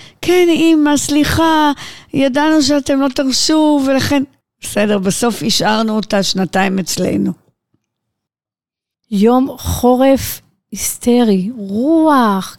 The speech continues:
Speaker 2: גשם, ורוני בת שלוש, אז אני מלבישה אותה מיל וסוודר, ו-, ואני נותנת לה את המגפיים, ואז היא רואה איזה סנדלים שיש לה, ואומרת לי, "אמא, אני רוצה את הסנדלים האלה." אמרתי, "לא, אנחנו עכשיו בחורף,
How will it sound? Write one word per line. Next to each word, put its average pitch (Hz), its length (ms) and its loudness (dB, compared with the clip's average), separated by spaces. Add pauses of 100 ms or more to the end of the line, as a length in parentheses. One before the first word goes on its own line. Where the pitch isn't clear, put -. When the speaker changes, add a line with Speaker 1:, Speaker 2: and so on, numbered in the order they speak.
(180)
Speaker 2:
גשם, 233 720 0 (480)
ורוני 196 960 4
בת 185 180 -4
שלוש, 254 640 0 (360)
אז - 60 -14
אני 262 120 -2
מלבישה 220 420 -2
אותה 240 340 0
מיל 233 600 2
וסוודר, 226 720 -2
ו-, 214 140 0 (360)
ואני 202 380 4
נותנת 240 240 0
לה 240 60 2
את 214 80 -2
המגפיים, 277 800 0 (220)
ואז 240 220 0
היא 269 80 2
רואה 240 140 4
איזה 240 160 0
סנדלים 214 560 0
שיש 220 360 0
לה, 196 180 4
ואומרת 226 420 2
לי, 233 180 2
"אמא, 330 200 -2
אני 220 120 4
רוצה 202 340 0
את 302 100 -4
הסנדלים 202 600 2
האלה." 196 240 4 (360)
אמרתי, - 260 -8
"לא, 208 460 2
אנחנו 185 300 0
עכשיו 254 300 0
בחורף, 339 520 0